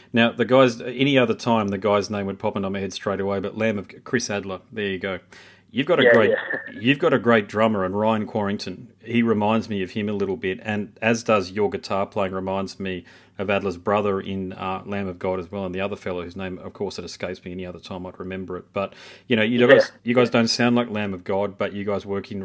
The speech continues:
Speaker 1: really well as the string section with your drummer. So, I mean, Ryan is,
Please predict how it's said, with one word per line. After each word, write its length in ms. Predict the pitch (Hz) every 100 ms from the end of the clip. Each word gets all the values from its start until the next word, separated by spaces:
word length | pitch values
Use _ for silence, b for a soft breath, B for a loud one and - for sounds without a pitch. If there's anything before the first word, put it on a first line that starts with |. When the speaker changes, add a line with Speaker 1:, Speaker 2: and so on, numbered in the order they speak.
| 98
Speaker 1:
really 300 | 110 120 110
well 320 | 95 104 101 95
as 200 | 92 -
the 100 | 92
string 300 | - 110 110
section 480 | - 87 - 95 101 _ b b b b b b -
with 320 | 101 120 -
your 120 | 95
drummer. 360 | 98 120 110 85
So, 340 | - 101 98 - _ 107
I 140 | 104
mean, 200 | 104 104
Ryan 380 | 110 120 117 104
is, 260 | 90 -